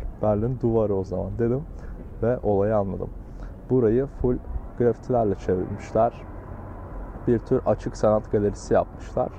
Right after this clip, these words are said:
Bir tarafında yol var, diğer tarafında da park var ve parkın hemen bitişiğinde de kanal var. Yani çok tatlı aslında.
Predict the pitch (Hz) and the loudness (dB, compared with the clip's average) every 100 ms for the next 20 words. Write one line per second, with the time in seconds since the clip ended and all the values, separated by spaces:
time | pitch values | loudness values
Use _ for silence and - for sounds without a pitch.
0 | - - - - 156 - 120 98 - 120 | -12 -12 -12 -2 -2 4 4 4 2 2
1 | 135 123 95 104 156 - 135 - - 104 | 6 6 6 4 2 2 4 4 4 0
2 | - 104 98 131 147 - - - - - | 0 0 2 4 2 0 -10 -10 -12 -6
3 | - 131 104 - 127 147 131 - - - | 4 4 4 4 4 4 0 4 4 4
4 | 131 143 123 101 104 - - - - - | -2 2 4 4 2 -4 -10 -10 -10 -10
5 | - - - - 139 - - 120 98 95 | -10 -8 -8 -4 -4 -4 -2 0 2 2
6 | 131 143 - - - - 147 123 87 90 | 4 2 0 -10 -10 0 2 2 0 2
7 | 120 - - - - - - - - - | 2 0 -10 -10 -10 -8 -8 -8 -2 2
8 | 151 - 175 - 101 - 92 95 - 98 | 2 2 -2 0 0 2 0 0 -4 -6
9 | 95 113 156 | 0 0 0